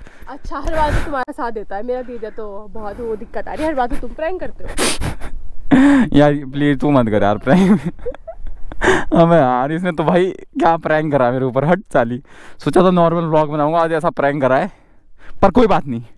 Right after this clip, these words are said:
Speaker 1: हाँ, तुम
Speaker 2: तूने मेरे ऊपर, तूने मेरे ऊपर prank करा ना।
Speaker 1: क्या?
Speaker 2: तूने prank star के ऊपर prank करा।
Speaker 1: Prank star मारूंगा ना।
Speaker 2: <laughs> रुक जा, तेरे को मैंने रुलाया नहीं, ठीक है, तेरे को मैंने रुलाया नहीं।
Speaker 1: कैसे रोऊंगी?
Speaker 2: लग जाएगा पता, रुक जा। कमेंटों में guys बता देना नेक्स्ट prank क्या करूँ इसके ऊपर,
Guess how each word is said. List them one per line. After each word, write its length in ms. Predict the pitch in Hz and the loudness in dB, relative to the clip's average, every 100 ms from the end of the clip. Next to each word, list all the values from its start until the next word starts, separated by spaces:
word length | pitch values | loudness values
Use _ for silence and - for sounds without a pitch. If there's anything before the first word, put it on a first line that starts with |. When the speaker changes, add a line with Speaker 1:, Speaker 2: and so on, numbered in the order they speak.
| - - - - | -20 -20 -20 -14
Speaker 1:
हाँ, 80 | |
तुम 260 | - - - | -12 -10 2
Speaker 2:
तूने 180 | 156 190 | 4 6
मेरे 160 | 196 | 6
ऊपर, 180 | 196 202 | 4 2
तूने 240 | 196 233 285 | 0 2 4
मेरे 180 | 294 | 4
ऊपर 160 | 285 269 | 4 2
prank 220 | 226 202 | 2 2
करा 120 | 165 | 2
ना। 220 | 170 190 165 | 0 -2 -4
Speaker 1:
क्या? 200 | - - - - - | -14 -16 -16 -4 4
Speaker 2:
तूने 160 | 226 | 4
prank 420 | 254 - 247 262 | 4 2 2 2
star 340 | - - - - | 0 0 2 4
के 80 | 240 | 2
ऊपर 160 | 220 | 2
prank 300 | 208 - 226 | 2 2 2
करा। 140 | 175 233 | 2 0
Speaker 1:
Prank 520 | - 320 302 302 - | -2 -16 -18 -18 -18
star 280 | - 240 254 | -16 -14 -12
मारूंगा 400 | - 302 247 - | -4 -4 -2 -2
ना। 180 | - | 2
Speaker 2:
<laughs> 120 | 302 180 | 4 4
रुक 100 | 135 | 4
जा, 180 | 139 127 - - | 2 0 -6 -2
तेरे 120 | 185 202 | 2 4
को 100 | 240 | 4
मैंने 160 | 247 | 2
रुलाया 420 | 214 208 202 220 | 2 4 4 4
नहीं, 260 | 226 190 107 98 | 2 0 -4 -4
ठीक 140 | 170 175 | -2 2
है, 200 | 233 165 | 0 -2
तेरे 200 | - 180 | -4 2
को 60 | |
मैंने 160 | 196 190 | 2 2
रुलाया 320 | 170 165 151 | 2 2 2
नहीं। 200 | 143 104 | 0 -6
Speaker 1:
कैसे 540 | - - - - - | -10 -20 -20 -20 -20
रोऊंगी? 340 | - - - 147 | -20 -20 0 4
Speaker 2:
लग 140 | 135 | 6
जाएगा 180 | 143 151 | 4 2
पता, 220 | 143 117 | 2 0
रुक 120 | 113 | 0
जा। 160 | 131 123 - - | 0 0 -2 0
कमेंटों 340 | 156 170 185 | 2 2 2
में 160 | 190 160 | 0 -2
guys 300 | 123 156 202 | 0 2 4
बता 220 | 185 175 | 2 0
देना 120 | 160 190 | 0 0
नेक्स्ट 320 | 185 196 - | -2 -2 -2
prank 180 | 196 185 | -2 0
क्या 140 | 165 | 0
करूँ 180 | 160 151 | 0 -4
इसके 160 | 151 135 | -4 -2
ऊपर, 220 | 120 | 0